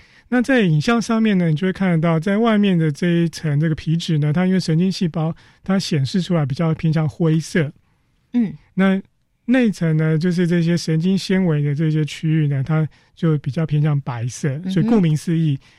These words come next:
Speaker 1: 那个灰质呢，就是外面看到灰色的这个薄薄的
Speaker 2: 神经细胞。
Speaker 1: 一层，对，
Speaker 2: 嗯。
Speaker 1: 薄薄的一层神经细胞。
Speaker 2: 嗯。
Speaker 1: 那里面白色就是一，呃，一大堆的电线，
Speaker 2: 嗯。
Speaker 1: 就是神经的这个轴突这样子。
Speaker 2: 嗯哼哼。
Speaker 1: 对，那，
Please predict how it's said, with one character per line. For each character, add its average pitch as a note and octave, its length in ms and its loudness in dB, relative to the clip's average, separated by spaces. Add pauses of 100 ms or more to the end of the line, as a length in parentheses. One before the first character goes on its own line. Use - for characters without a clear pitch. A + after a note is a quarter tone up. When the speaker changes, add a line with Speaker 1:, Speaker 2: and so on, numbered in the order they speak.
(160)
Speaker 1:
那 E3 80 -4
个 D3+ 160 0
灰 A3 280 0
质 D3+ 260 -4
呢， C#3+ 340 -2
就 E3 140 0
是 D3+ 280 -2
外 E3 120 2
面 D#3 140 2
看 D#3+ 120 -2
到 D3+ 140 0
灰 F3+ 180 -2
色 F3+ 200 0
的 D3+ 100 0
这 D#3 140 -2
个 D3+ 180 0 (200)
薄 E3 160 0
薄 F3 120 0
的 E3+ 80 2
Speaker 2:
神 E3 80 2
经 D#4+ 80 -4
细 D4 240 -6
胞。 C4+ 240 -8 (240)
Speaker 1:
一 A#3 100 0
层， E3+ 460 -2
对， F3+ 160 0 (240)
Speaker 2:
嗯。 D#3+ 160 -2
Speaker 1:
薄 D#3+ 140 -2
薄 E3 100 0
的 F3 100 -2
一 G3 60 0
层 D#3+ 240 -2
神 D#3+ 140 -2
经 F3+ 100 2
细 F#3 140 -2
胞。 D#3+ 280 0 (120)
Speaker 2:
嗯。 G#3 240 -4
Speaker 1:
那 F3+ 100 4
里 D#3+ 160 2
面 G3 200 2
白 D3+ 220 0
色 E3+ 220 -2
就 E3 140 2
是 D#3 240 -2
一， E3+ 200 -2 (180)
呃， D#3+ 220 -2 (120)
一 E3+ 100 -2
大 F3 260 2
堆 D3+ 220 2
的 D3 100 0
电 D#3+ 240 2
线， D3 240 -4 (220)
Speaker 2:
嗯。 C4 140 2
Speaker 1:
就 D3+ 80 2
是 D#3 120 0
神 D3+ 220 -2
经 D#3+ 180 0
的 D3+ 200 -2
这 D3+ 120 -2
个 C#3 200 -2
轴 C#3 240 -6
突 B2 260 -8
这 C#3 100 -6
样 A#2+ 160 -4
子。 A3+ 120 -4
Speaker 2:
嗯 A3+ 80 0
哼 A3 220 0
哼。 G3+ 180 -2
Speaker 1:
对， D#3+ 160 0
那， A#3 200 2